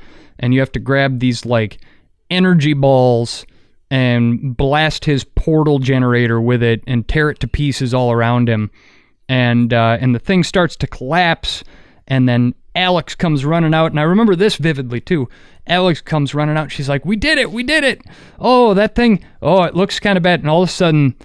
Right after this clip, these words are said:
the thing explodes, or it starts to, and then it slows down into slow motion, and this big ball of flame stops. And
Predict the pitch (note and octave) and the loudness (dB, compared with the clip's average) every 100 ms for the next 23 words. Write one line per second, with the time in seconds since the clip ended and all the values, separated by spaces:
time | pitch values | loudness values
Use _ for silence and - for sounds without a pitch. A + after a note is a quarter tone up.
0 | _ _ - C3 - F3+ D3 C#3 - - | _ _ -6 -6 -2 0 2 0 -4 -12
1 | B2 - - - - G3 F#3 C#3+ A#2+ G#2+ | -10 -6 -6 -6 -2 0 0 0 -2 -8
2 | - - - D#3+ C#3 - G#3 F#3+ - - | -12 -12 -2 -2 -2 -4 0 0 0 -2
3 | C3 G#2 G#2 C#3 D3 D3+ C#3+ - E3+ E3+ | -2 -2 -4 0 2 0 -2 -6 -2 2
4 | F#3 E3+ F3 E3+ D#3 C#3+ - D#3+ D3+ D3 | 2 2 0 0 0 -4 -4 -2 0 2
5 | D3+ - D#3+ D#3 - C3+ B2 A#2+ D#3+ D#3+ | 0 0 -2 -2 -2 0 0 -2 -4 -4
6 | A#2+ D#3+ D#3+ D#3+ C#3 - D3+ C3+ A#2 - | -2 0 2 2 -2 -4 -2 0 -2 -4
7 | - - C3 G2+ - - - - - - | -12 -6 -6 -6 -14 -14 -16 -20 -20 -20
8 | - - C3 | -20 -6 -4